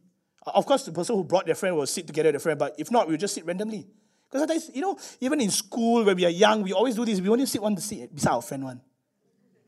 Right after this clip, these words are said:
Right? You all can agree. I mean, you all, I mean, even in service, sometimes you also want to sit with your friend, what? You don't, you don't want to sit beside a random person. 'Cause you know why? Out of your comfort zone.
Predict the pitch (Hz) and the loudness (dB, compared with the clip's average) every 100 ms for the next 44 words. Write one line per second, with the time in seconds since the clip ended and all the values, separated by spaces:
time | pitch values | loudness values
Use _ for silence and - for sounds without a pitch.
0 | - 240 247 131 - _ _ - 240 320 | 6 8 10 6 -4 _ _ 2 4 6
1 | 180 185 220 247 320 302 370 - 233 180 | 4 4 4 2 8 8 8 4 0 -2
2 | 208 180 - 185 208 190 202 175 196 240 | -2 -2 0 2 4 4 4 4 6 4
3 | 147 156 120 156 120 117 - _ _ _ | 2 0 0 0 -2 -4 -14 _ _ _
4 | _ _ - 240 220 185 247 247 214 240 | _ _ 2 2 4 6 6 6 4 6
5 | 160 151 156 175 151 165 156 - _ _ | 6 6 4 2 2 2 0 -2 _ _
6 | _ _ _ - 320 269 262 254 262 - | _ _ _ -4 0 4 6 6 6 0
7 | _ - 226 - - 202 165 147 147 | _ 8 8 8 0 -2 -2 0 -2